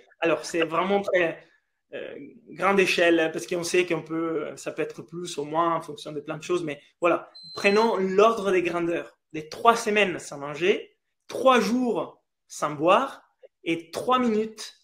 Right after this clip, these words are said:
sans respirer. Donc, vous les faites vingt-cinq mille fois dans une journée, vous avez besoin de quinze kilos d'air pour survivre en une journée et vous ne pouvez pas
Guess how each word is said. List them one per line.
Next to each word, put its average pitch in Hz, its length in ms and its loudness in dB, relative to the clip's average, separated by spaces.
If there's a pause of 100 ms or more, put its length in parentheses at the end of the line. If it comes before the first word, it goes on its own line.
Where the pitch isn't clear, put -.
(160)
sans 156 180 -6
respirer. 151 500 -4 (720)
Donc, 156 240 -4
vous 156 160 -4
les 202 80 10
faites 208 240 0
vingt-cinq 226 500 2
mille 208 120 -2
fois 208 200 4
dans 190 120 0
une 170 140 -4
journée, 175 460 -4 (240)
vous 165 80 -8
avez 185 140 4
besoin 196 280 2
de 160 120 -2
quinze 247 440 2
kilos 202 320 4
d'air 165 440 0 (420)
pour 277 220 -4
survivre 180 640 -4
en 190 140 0
une 196 100 0
journée 165 480 -6 (280)
et 175 60 0
vous 185 140 -4
ne 165 60 -14
pouvez 185 240 2
pas 233 320 2